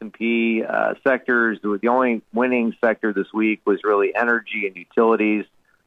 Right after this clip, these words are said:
Uh, we saw technology, materials, um, and, uh, communications sell off quite a bit for the week. So, uh, if we look at the week, the Dow Jones Industrial Average sold off about two hundred sixty-one points. We're now at, uh, thirty-four thousand five seventy-six.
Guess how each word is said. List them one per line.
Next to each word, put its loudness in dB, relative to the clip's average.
Uh, 2
we -2
saw 2
technology, -2
materials, -2
um, -2
and, -4
uh, 0
communications 2
sell 2
off 0
quite -2
a -4
bit -4
for -4
the -2
week. -2
So, 2
uh, 2
if 0
we 0
look 2
at -2
the 0
week, 0
the 0
Dow 2
Jones -4
Industrial -2
Average -4
sold 0
off -2
about -2
two -4
hundred -2
sixty-one -4
points. 0
We're -2
now 2
at, -4
uh, -2
thirty-four 0
thousand 0
five 0
seventy-six. -4